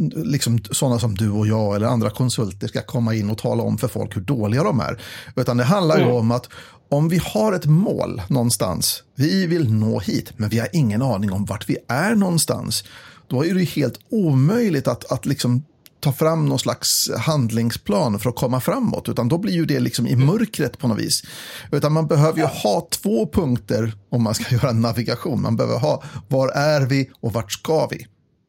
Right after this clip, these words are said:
Speaker 2: Mm.
Speaker 1: Och det är ju där
Speaker 2: Och det är ju också <clears throat> den här, det roliga liksom också när man säger så här, "Och vad är visionen?"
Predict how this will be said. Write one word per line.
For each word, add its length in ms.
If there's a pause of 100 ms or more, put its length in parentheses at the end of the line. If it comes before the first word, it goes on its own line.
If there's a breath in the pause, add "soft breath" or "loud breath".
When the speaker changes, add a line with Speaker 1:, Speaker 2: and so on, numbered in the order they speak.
(500 loud breath)
Speaker 2:
Mm. 120
Speaker 1:
Och 60
det 60
är 80
ju 100
där 440
Speaker 2:
Och 100
det 60
är 100
ju 60
också 400 (400)
<clears throat> 560
den 160
här, 100
det 160
roliga 320
liksom 280
också 180
när 80
man 140
säger 140
så 80
här, 100
"Och 80
vad 180
är 60
visionen?" 1000